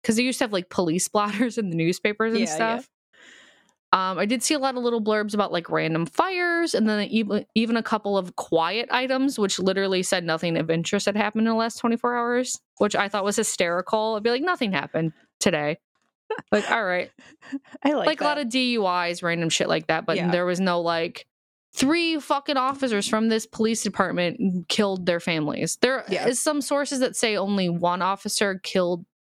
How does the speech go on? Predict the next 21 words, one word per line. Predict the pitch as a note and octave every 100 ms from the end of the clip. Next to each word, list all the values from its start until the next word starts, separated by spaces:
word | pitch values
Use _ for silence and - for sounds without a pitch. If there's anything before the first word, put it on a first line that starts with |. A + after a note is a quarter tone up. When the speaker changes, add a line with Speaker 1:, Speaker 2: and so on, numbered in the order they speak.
| _ _ _ _ _ F3
Speaker 1:
like, | E3+
did | F3 F3
a |
murder-suicide | E3+ E3 E3 - E3 E3 F3 D#3+
and | D#3
the |
other | E3+ E3+
two | - E3+
just | E3 D#3
died. | C#3 C#3 D#3 F3+ A#3 - -
Speaker 2:
Mm-hmm. | G#3 F#3+ F#3 F3+ F#3+
Speaker 1:
But | G3 E3
I |
didn't | G3+ A3
find | G3 F#3+ -
any, | E3+ E3+ D3
like, | D#3 -
anything, | D#3 C#3 C#3+ B2+ D#3 - -
like, | D#3+ -
eith-, | E3 D#3
anyway. | D#3+ D3+ C#3+ - E3+